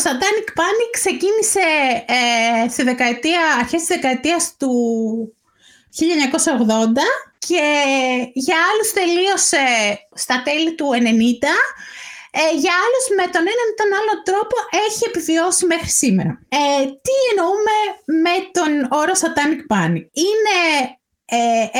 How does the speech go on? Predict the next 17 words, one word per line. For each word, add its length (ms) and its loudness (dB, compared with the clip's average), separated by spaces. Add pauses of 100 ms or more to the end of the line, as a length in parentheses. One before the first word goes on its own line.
ένας, 520 0
ε, 840 0
λεγόμενος 560 0
ηθικός 420 -2
πανικός. 840 -2
Ηθικός 480 -2
πανικός 460 0
σημαίνει 640 0 (340)
υπερβολικός 1120 0 (240)
φόβος 920 0
ότι 460 -2 (640)
υπάρχει 640 0 (1000)
κάτι 300 0
κακό 720 -2
έξω 460 0 (200)
και, 220 0 (400)
ε, 800 0